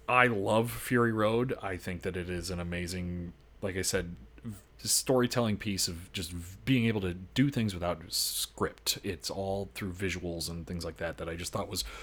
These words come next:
really, really intense and, and amazing from a cinema-, cinematography standpoint. It's amazing. Um, I, you know, re-, rewatching these was just kinda reminded of that. I really, really enjoyed Fury Road and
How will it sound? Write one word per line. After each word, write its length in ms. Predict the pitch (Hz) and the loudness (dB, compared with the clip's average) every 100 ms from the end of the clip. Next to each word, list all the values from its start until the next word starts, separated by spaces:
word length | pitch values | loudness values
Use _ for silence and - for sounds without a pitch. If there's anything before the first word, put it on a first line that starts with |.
| - | -2
really, 220 | - 156 135 | 8 10 10
really 240 | 127 110 | 8 6
intense 400 | 92 - 92 - | 2 0 0 -2
and, 220 | 90 87 - | -2 -6 -6
and 100 | 101 | -4
amazing 440 | 95 92 90 92 85 | -2 -2 -2 -4 -4
from 160 | 98 | 0
a 160 | 92 85 - | 0 -2 -4
cinema-, 460 | - 131 107 95 101 | -2 0 2 2 0
cinematography 800 | 98 - 107 95 - 90 87 85 | 0 0 0 -2 -2 -4 -4 -6
standpoint. 460 | 87 90 85 92 85 | -6 -4 -6 -6 -6
It's 100 | 85 | -6
amazing. 480 | 92 131 117 117 110 - - - - | 0 2 4 2 0 -6 -14 -16 -6
Um, 340 | - 92 87 87 - - - - - - - | 2 4 2 -2 -10 -20 -20 -20 -20 -20 -10
I, 500 | - 127 143 143 123 - | 6 8 8 6 4 0
you 160 | 139 123 | -4 -2
know, 220 | 123 113 | 0 -2
re-, 240 | 127 135 - | -2 -4 0
rewatching 560 | 127 135 117 107 107 | 4 6 6 4 2
these 220 | 104 95 | 0 0
was 120 | 98 92 | -2 -2
just 220 | 101 - | -4 -2
kinda 180 | 131 127 | 0 2
reminded 420 | 139 196 175 95 | 2 2 0 0
of 60 | 95 | -4
that. 200 | 95 92 | -6 -4
I 80 | |
really, 400 | 92 92 92 98 | -4 -2 -2 -2
really 480 | 90 90 90 90 95 | -4 -4 -2 -2 -4
enjoyed 640 | 113 120 98 92 92 87 95 | -2 -2 -2 -2 -4 -4 -8
Fury 260 | - 101 92 | -4 -2 -2
Road 380 | 95 107 143 131 | 0 2 2 2
and 320 | 98 95 | -2 -2